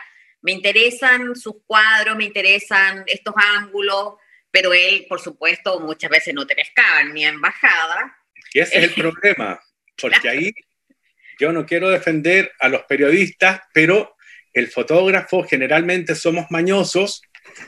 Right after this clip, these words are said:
Speaker 2: Y aquí
Speaker 1: Y hay unos más que otros.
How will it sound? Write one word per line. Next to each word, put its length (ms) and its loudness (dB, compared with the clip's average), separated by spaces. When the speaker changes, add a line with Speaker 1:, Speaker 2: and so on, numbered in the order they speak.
Speaker 2:
Y 140 0
aquí 560 2
Speaker 1:
Y 60 6
hay 160 6
unos 180 2
más 180 2
que 140 2
otros. 380 0